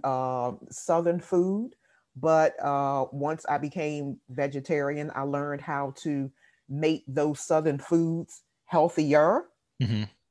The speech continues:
Speaker 1: And, um, so, but I try to limit, uh, like, my sodium, uh, my fat intake. Um,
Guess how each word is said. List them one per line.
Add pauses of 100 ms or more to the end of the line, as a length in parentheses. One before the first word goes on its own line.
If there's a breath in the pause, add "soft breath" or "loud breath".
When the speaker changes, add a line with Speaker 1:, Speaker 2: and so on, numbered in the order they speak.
(260)
Speaker 1:
And,
um, (360)
so, (520)
but
I
try (160)
to (1800)
limit, (960)
uh, (120)
like,
my
sodium, (600)
uh,
my
fat
intake. (800)
Um,